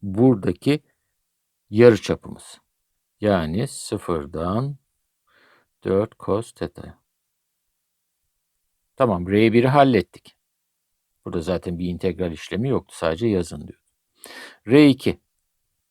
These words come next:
R iki nereden başlıyor? Bakın yine en kolayı bizim burada R iki. Çünkü eksi pi bölü üçten başlıyor. Nereye kadar?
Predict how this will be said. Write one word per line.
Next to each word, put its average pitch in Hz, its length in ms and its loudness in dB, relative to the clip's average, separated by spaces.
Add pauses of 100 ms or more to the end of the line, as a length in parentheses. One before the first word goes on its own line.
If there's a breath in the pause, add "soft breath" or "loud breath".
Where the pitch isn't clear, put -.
(2250 loud breath)
R 113 280 6
iki 208 240 2
nereden 110 460 4
başlıyor? 147 440 -2
Bakın 117 240 -2
yine 107 500 0 (800 soft breath)
en 147 220 4
kolayı 107 480 2
bizim 104 280 -4
burada 95 260 4
R 104 280 4
iki. 98 260 -2
Çünkü 110 360 -8
eksi 110 360 -6
pi 117 280 -2
bölü 104 260 2
üçten 101 460 -2
başlıyor. 85 640 -2
Nereye 113 380 2
kadar? 110 480 -2